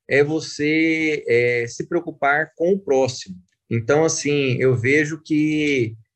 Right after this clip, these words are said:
trabalhar nessa, nessa área do direito eleitoral me evoluiu muito como pessoa e como profissional,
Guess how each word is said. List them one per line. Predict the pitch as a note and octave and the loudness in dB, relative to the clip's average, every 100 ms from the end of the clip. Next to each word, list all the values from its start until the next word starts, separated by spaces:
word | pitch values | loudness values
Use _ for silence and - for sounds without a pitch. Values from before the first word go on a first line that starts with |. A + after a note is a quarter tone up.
| _ _ | _ _
trabalhar | D#3 F3 F3 C3+ B2 C3 C3 B2+ | 0 2 2 2 2 0 -4 -6
nessa, | B2 G#2 C3 B2 A2 A2 | -8 -4 0 0 -2 -4
nessa | C3 C3 B2+ | -6 -2 0
área | B2 B2 | 2 0
do | B2 | 0
direito | A#2 A#2+ A#2+ | 0 0 0
eleitoral | A#2 A2+ A2+ G#2+ A#2 C#3 D3+ D#3 - | 0 0 0 2 4 4 2 -2 -4
me | A#2+ B2 C3 C3 C3+ C3+ C3+ C3+ C3 B2+ B2+ B2 A#2 A2+ G#2+ G#2 _ _ | -2 2 2 4 4 2 2 2 2 2 4 4 4 2 -2 -4 _ _
evoluiu | - C3 D3+ D#3 E3+ | 0 4 6 6 6
muito | D#3+ E3 E3+ | 4 -2 -2
como | - C3+ | -4 -2
pessoa | C3 A#2+ - D#3+ | 0 0 2 2
e | F3 | 2
como | F3 F3 | 0 -4
profissional, | - F3+ - G3+ D#3 B2 A2+ G#2 | -2 -2 -2 0 2 2 2 -2